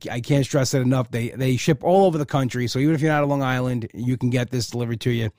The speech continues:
Go to sail away coffee dot com. Use code W W Bro ten.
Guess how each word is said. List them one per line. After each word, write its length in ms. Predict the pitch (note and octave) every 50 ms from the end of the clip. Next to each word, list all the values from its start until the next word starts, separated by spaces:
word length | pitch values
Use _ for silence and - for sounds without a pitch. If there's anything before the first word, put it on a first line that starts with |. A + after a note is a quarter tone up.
| _ _ _ _ _ _ _ _
Go 100 | C#3+ C#3+
to 80 | C#3 B2
sail 220 | - E3 D#3 D3
away 120 | C#3+ C#3
coffee 320 | C3 - C#3+ C3+ B2+ A#2+ C3
dot 240 | A#2+ C3+ A#2 A#2 -
com. 260 | - C3+ B2 A#2 A#2+
Use 280 | A#2+ C3 C3+ C3 A#2
code 400 | - - C3 C3 B2+ B2 A2+ A2+ - _ _ C3 B2
W 280 | A2+ C#3 C3 C3 C3 C3
W 240 | C3 B2 A#2 A#2+ A#2
Bro 160 | A2 A2+ A2 G#2+
ten. 380 | - - D3+ D#3 D#3 D3+ -